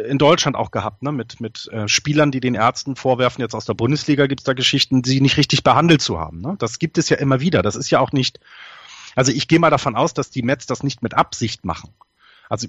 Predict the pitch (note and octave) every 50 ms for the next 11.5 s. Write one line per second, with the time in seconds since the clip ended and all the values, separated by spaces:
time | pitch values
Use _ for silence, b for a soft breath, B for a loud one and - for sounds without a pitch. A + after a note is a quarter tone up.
0 | - - - - - - - - D3+ - - F3+ - - - C#3 - - B2+ D#3
1 | F#3 F#3+ F#3 E3+ E3 D3 D3 C#3 C#3 - - A#3 A#3+ G#3+ G3+ F#3 E3 D#3+ E3 F3
2 | D3+ C#3+ - D3+ C#3 C#3+ B2 - F#3 F3+ C3 F#2 F#2 F2 - - - - - B2
3 | - - - - A#2+ C#3 E3+ - B2+ D#3+ E3 - _ _ _ - C3+ - - -
4 | - C3+ - - - C3+ E3 F#3 - F#3 D#3 C3+ A#2+ B2 A#2 B2+ - - - -
5 | G#3+ G#3 - - - - E3 E3+ F#3 G3+ G3+ F#3 - E3+ C3+ A2+ B2 A2+ A#2 A#2
6 | A2 - G#2+ F#2+ F#2+ F#2 G2+ D3 A3+ B3+ - B B B B B B B B2+ C3+
7 | C#3+ C3+ _ _ - A2+ B2 D#3+ - - - C#3 C3 C3 A#2+ G#2 - - - -
8 | B2 B2 D#3 F#3+ D#3+ C3 D#3 E3+ - - B2 A2 B2 D#3+ F#3 - G3+ - - F#3+
9 | F3+ - - F3+ - - G#2 C3+ D3 E3+ E3+ E3+ D#3 - - E3 - - D3 C#3
10 | C3+ A2+ C3+ B2 - - C3 A2+ A#2+ A2+ - A#2 G#2+ G#2+ G2+ - F#2 G2+ G#2+ -
11 | - G2 - G2 E2 - - D#2+ D2+